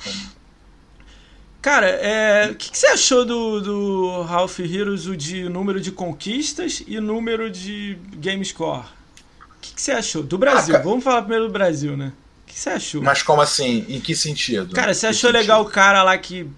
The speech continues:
Speaker 2: que a gente viu no T A lá, que ele é o primeiro, ele criou uma conta do zero e explodiu? Não do
Speaker 1: Não,
Speaker 2: zero,
Speaker 1: é,
Speaker 2: né?
Speaker 1: eu, eu, eu, eu,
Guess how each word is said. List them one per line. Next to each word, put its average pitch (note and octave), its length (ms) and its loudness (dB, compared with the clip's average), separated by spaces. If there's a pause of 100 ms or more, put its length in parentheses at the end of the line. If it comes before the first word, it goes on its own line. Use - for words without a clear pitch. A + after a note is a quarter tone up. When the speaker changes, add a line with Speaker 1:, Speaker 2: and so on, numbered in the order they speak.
(120)
Speaker 2:
que E3 80 -2
a D#3+ 40 2
gente D#3+ 220 -6
viu E3+ 160 -6
no E3+ 140 -4
T E3+ 180 -4
A D#3+ 160 0
lá, D#3+ 220 0
que D#3+ 120 -8
ele D3+ 140 -2
é D#3+ 40 -2
o D#3+ 60 -2
primeiro, E3 480 -4
ele E3 120 -6
criou D#3 240 -8
uma D#3 80 -8
conta D3+ 260 -8
do D3 100 -8
zero D3 320 -6
e C3+ 200 -6
explodiu? C#3+ 480 -8
Não G3+ 120 -4
do G4+ 60 -4
Speaker 1:
Não, F4 260 10
Speaker 2:
zero, E3 60 10 (100)
Speaker 1:
é, C#3 120 10
Speaker 2:
né? D3 40 6
Speaker 1:
eu, D#3 240 8
eu, D3+ 360 4
eu, D#3+ 160 4
eu, D#3+ 360 4